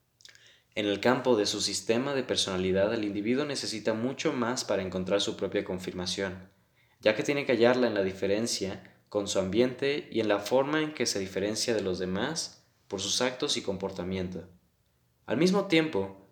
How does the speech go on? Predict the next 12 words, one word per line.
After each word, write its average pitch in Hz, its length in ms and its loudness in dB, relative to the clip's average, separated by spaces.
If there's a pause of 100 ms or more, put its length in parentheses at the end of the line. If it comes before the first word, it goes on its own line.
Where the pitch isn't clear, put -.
(100)
la 104 120 0
sociedad 110 460 6
y 127 100 6
la 98 120 4
po-, 101 180 -2
y 110 80 -2
las 104 160 -2
posibilidades 107 760 0
distintas 120 540 -2
de 101 60 2
evolución 95 540 0
constituidas 98 1120 -2